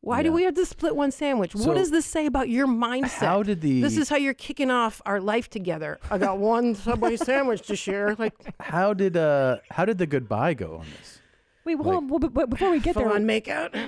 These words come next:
Speaker 3: <laughs> what kind of sandwich was it? Was it, uh, please don't say tuna.
Speaker 1: I don't even know. I think it was turkey. I'm
Speaker 3: You
Speaker 1: guessing.
Speaker 3: didn't eat it, though. You
Speaker 1: No,
Speaker 3: know, you
Speaker 1: I
Speaker 3: didn't
Speaker 1: didn't eat
Speaker 3: touch
Speaker 1: it. I
Speaker 3: Okay.
Speaker 1: ate my things. He ate his things.
Speaker 3: That
Speaker 1: And
Speaker 3: is
Speaker 1: then
Speaker 3: so weird.
Speaker 1: I,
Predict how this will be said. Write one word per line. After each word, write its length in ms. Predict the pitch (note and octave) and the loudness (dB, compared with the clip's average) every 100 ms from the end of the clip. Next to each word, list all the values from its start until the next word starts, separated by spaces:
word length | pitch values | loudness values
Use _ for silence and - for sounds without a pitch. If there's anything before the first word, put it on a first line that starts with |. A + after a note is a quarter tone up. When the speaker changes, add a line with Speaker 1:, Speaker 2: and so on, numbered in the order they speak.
| C#4+ B3 A#3 | -10 -6 0
Speaker 3:
<laughs> 1040 | C#4+ D4+ E4+ - A4 G4 - - - - | 2 2 0 0 0 0 -4 -14 -16 -4
what 260 | A#3 E4+ | -2 0
kind 240 | - F4 F4 | 0 0 0
of 60 | |
sandwich 340 | - D#4+ D4 - | 0 2 0 0
was 240 | G3+ C4 | 0 0
it? 160 | D3+ - | -2 -2
Was 160 | G3+ G3+ | 0 2
it, 160 | G#3 - | 0 0
uh, 40 | |
please 240 | - D4+ D4 | 0 2 2
don't 160 | G#3 | 0
say 120 | - E3+ | -2 -4
tuna. 440 | - A3 D3+ - _ _ _ _ _ - - - _ - | 0 0 0 -8 _ _ _ _ _ -20 -20 -20 _ -8
Speaker 1:
I 140 | F#3 | -2
don't 120 | B3 | 0
even 200 | B3+ A#3 | 0 -2
know. 180 | A3+ C#4+ | -4 -6
I 100 | D3 | -10
think 240 | - G#3 D4+ | -8 -6 0
it 80 | |
was 200 | F3+ E3 | 0 0
turkey. 500 | - G3+ E4 B2 D3 E3 | 0 0 0 -6 -8 -6
I'm 120 | D#3+ | -2
Speaker 3:
You 20 | D#3 | 0
Speaker 1:
guessing. 280 | F3 A#3+ A3+ | 0 2 2
Speaker 3:
didn't 140 | G3+ F#3+ | 2 0
eat 120 | E3+ | 0
it, 120 | D#3 | -4
though. 160 | - - | -10 -8
You 80 | F3 | 0
Speaker 1:
No, 100 | F#3 | 2
Speaker 3:
know, 60 | E3 | 2
you 60 | |
Speaker 1:
I 40 | E3+ | 2
Speaker 3:
didn't 160 | G#3 | 2
Speaker 1:
didn't 140 | A3+ F#3 | 2 0
eat 20 | |
Speaker 3:
touch 40 | - | 0
Speaker 1:
it. 60 | |
I 100 | F#3 | 0
Speaker 3:
Okay. 80 | G3+ | 2
Speaker 1:
ate 60 | G#3 | 2
my 160 | G3+ G3 | 2 0
things. 280 | G3+ F#3+ - | 0 -2 -2
He 260 | F#3+ F#3 | -2 0
ate 120 | F3 | 0
his 160 | F3 F#3 | 0 -4
things. 280 | - E3+ D#3+ | -2 -2 -2
Speaker 3:
That 80 | - | -2
Speaker 1:
And 80 | G3 | 0
Speaker 3:
is 60 | |
Speaker 1:
then 200 | G3+ G3 | 2 2
Speaker 3:
so 120 | G#3 G3+ | 0 -4
weird. 400 | E3+ E3 D#3 D3 | -6 -6 -6 0
Speaker 1:
I, 140 | F#3+ | 0